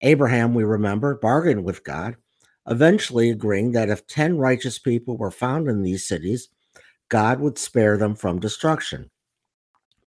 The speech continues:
Yet even ten righteous people could not be found. The angels then attempted to evacuate Lot and his family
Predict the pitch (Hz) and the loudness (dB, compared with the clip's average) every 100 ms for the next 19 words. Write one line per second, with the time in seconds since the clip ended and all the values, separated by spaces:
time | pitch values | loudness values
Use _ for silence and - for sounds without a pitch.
0 | _ _ _ - 151 175 175 170 180 180 | _ _ _ -4 4 4 4 4 6 6
1 | 156 175 175 160 113 107 113 - 113 101 | 2 2 2 4 2 2 -4 -2 -2 -2
2 | 110 - 110 87 80 92 82 113 76 - | -4 -2 0 -2 -2 -6 -4 -4 -6 -12
3 | _ _ _ _ - - - 107 113 175 | _ _ _ _ -20 -20 -6 0 6 6
4 | 175 170 120 123 156 156 139 120 127 120 | 6 4 4 4 4 2 0 2 0 0
5 | 113 98 107 120 - 143 135 131 95 104 | -2 0 0 0 -2 0 0 0 -2 -2
6 | 135 139 147 147 - 117 104 107 110 110 | -2 -4 -4 -2 0 0 0 0 -2 -4